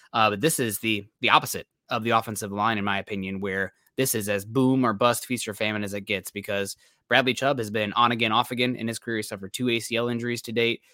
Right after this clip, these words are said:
Uh, last year, he was gonna try to play through an ankle, uh, ankle injury, and he was not effective and a lot of pain, and he came back after a surgery and zero sacks on the year. Not great.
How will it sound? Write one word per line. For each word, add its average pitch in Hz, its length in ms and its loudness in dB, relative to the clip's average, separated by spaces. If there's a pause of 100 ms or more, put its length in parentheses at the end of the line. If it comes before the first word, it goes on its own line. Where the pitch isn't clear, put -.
(220)
Uh, 101 180 2
last 110 320 2
year, 120 80 -4
he 107 100 -6
was 104 100 -6
gonna 104 120 -6
try 110 160 -4
to 98 60 -2
play 117 260 -4
through 110 220 -6
an 107 80 -4
ankle, 117 580 -4
uh, 98 300 -2 (760)
ankle 120 220 0
injury, 120 360 -2
and 92 140 -6
he 120 160 -6
was 98 380 -4 (100)
not 107 220 4
effective 110 380 -4
and 104 80 -4
a 95 40 -4
lot 110 160 2
of 107 60 -2
pain, 110 180 -4
and 104 80 -4
he 104 60 -4
came 120 200 -2
back 113 300 2 (240)
after 123 260 2
a 113 60 0
surgery 117 420 -2
and 101 220 -4 (260)
zero 117 220 2
sacks 117 320 0
on 113 100 -6
the 113 120 -2
year. 110 100 -2
Not 113 220 0
great. 110 260 -2